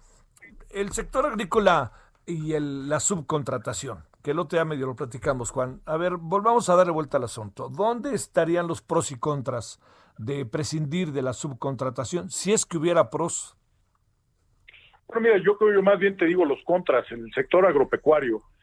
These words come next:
Speaker 2: Javier, tú tienes que tomar en cuenta que, por ejemplo, todo lo que son cultivos a cielo abierto,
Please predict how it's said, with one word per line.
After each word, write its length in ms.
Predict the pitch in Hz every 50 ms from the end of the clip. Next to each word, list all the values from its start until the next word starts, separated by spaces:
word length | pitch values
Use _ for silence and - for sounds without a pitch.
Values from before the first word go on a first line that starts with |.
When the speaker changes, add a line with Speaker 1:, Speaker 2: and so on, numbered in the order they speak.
| _ - - - _ _
Speaker 2:
Javier, 340 | 117 117 120 127 127 139 - _ _ _ -
tú 120 | 165 170
tienes 320 | - 175 165 160 160 - -
que 120 | - 143
tomar 320 | - - 139 143 143 147 151
en 100 | 139 -
cuenta 380 | - 147 139 131 - - 147
que, 140 | - - 131
por 160 | - 123 123
ejemplo, 320 | 113 143 156 160 143 131 -
todo 140 | - 170
lo 100 | 170 156
que 100 | - -
son 160 | - 156 160 156
cultivos 640 | - - 135 120 - - 156 156 156 151 135 - -
a 60 | 113
cielo 320 | - - 147 147 139 131
abierto, 480 | 120 123 139 143 139 - _ - 113